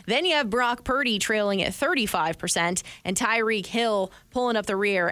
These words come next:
at twenty-two percent, something I don't think Tyreek Hill does often with his speed, pulling up the rear. He's usually a front runner. Uh, over on Twitter, at K D U S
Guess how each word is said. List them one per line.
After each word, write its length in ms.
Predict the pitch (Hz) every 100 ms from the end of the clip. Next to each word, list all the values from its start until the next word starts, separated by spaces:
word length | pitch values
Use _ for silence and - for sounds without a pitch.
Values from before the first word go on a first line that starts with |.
| -
at 200 | 185 -
twenty-two 760 | - 226 226 190 165 - 330 330
percent, 480 | 185 170 170 170 -
something 340 | - 214 220
I 100 | 202
don't 180 | 214 214
think 180 | 214 202
Tyreek 480 | 208 - 220 208 190
Hill 220 | 214 196
does 180 | 196 214
often 400 | 262 254 175 165
with 200 | 175 190
his 200 | 165 -
speed, 420 | - 165 107 196
pulling 260 | - 190 170
up 120 | 165
the 100 | 151
rear. 260 | 185 117 170
He's 320 | 185 190 180
usually 460 | 175 170 170 -
a 140 | 160 170
front 280 | 226 214 -
runner. 320 | 90 50 - - - - -
Uh, 420 | - 247 233 - 330
over 280 | 302 294 -
on 320 | 277 269 254
Twitter, 400 | - 285 233 233
at 320 | 180 247 240
K 180 | 247 240
D 60 |
U 160 | 233 220
S 180 | 214